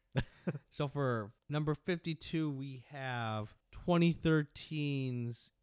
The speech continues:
Speaker 2: Evil Dead.
Speaker 1: For our one year anniversary,
Speaker 2: One
Speaker 1: maybe?
Speaker 2: year. For our one year, I think.
Speaker 1: That's pretty cool.
Speaker 2: Yeah, I'm, I'm ready. Ready for it.
Speaker 1: Yeah, to, uh,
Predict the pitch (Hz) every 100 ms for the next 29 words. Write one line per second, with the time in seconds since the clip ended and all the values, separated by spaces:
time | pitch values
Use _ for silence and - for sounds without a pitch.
0 | - 123 113 107 98 95 76 - - -
1 | _ _ _ _ 208 190 190 190 190 _
2 | _ 113 113 107 110 110 113 107 117 -
3 | - 110 127 127 120 107 90 92 110 110
4 | 117 120 117 110 98 95 101 98 90 -
5 | - - - _ _ - 120 - _ _
6 | _ _ - 139 131 127 117 139 _ 123
7 | 143 101 101 107 107 123 113 98 104 -
8 | 104 95 - 92 98 110 _ - 98 90
9 | - - 110 98 95 92 92